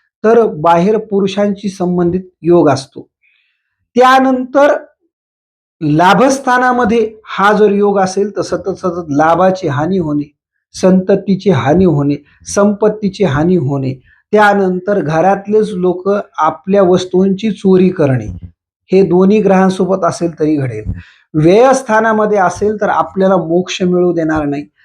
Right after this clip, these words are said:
चांगल्या लोकांशी संगत तयार होऊ देणार नाही, सतत वाईट लोकांशी संगत आपल्याला निर्माण करेल राहू आणि केतू. ह्या सगळ्या गोष्टी आपण बारा स्थानापर्यंत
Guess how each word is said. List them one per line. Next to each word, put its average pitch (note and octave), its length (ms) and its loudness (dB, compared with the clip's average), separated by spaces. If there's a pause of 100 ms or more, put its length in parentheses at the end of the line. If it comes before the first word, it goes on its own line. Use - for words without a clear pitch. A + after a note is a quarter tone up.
(180)
चांगल्या G#3 380 2
लोकांशी G3+ 540 0
संगत G3 640 -4
तयार F3 220 2
होऊ D3 240 -2
देणार C3 380 -2
नाही, G#2+ 140 -18 (720)
सतत G3 360 2
वाईट F3+ 460 2
लोकांशी F#3+ 520 -2
संगत F3+ 520 -4
आपल्याला D#3+ 420 -2
निर्माण D3+ 460 2
करेल D#3 260 -2 (360)
राहू D#3+ 600 2 (220)
आणि D3+ 220 -2
केतू. C3 480 -8 (1700)
ह्या C#4 260 4
सगळ्या C4 420 2
गोष्टी A#3+ 380 -2
आपण A3+ 340 2
बारा F#3 420 4
स्थानापर्यंत G#3+ 1120 -2